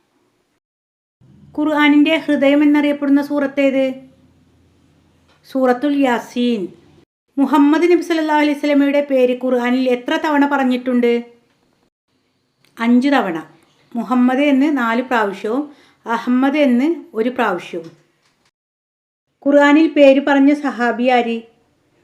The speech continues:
സെയ്ദ് ബിനു ഹാരിസ് റളിയല്ലാഹു അൻഹു.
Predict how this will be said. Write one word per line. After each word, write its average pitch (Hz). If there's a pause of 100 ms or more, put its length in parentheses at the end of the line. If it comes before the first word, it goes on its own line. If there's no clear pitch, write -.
(340)
സെയ്ദ് 240
ബിനു 254
ഹാരിസ് 240
റളിയല്ലാഹു 214
അൻഹു. 185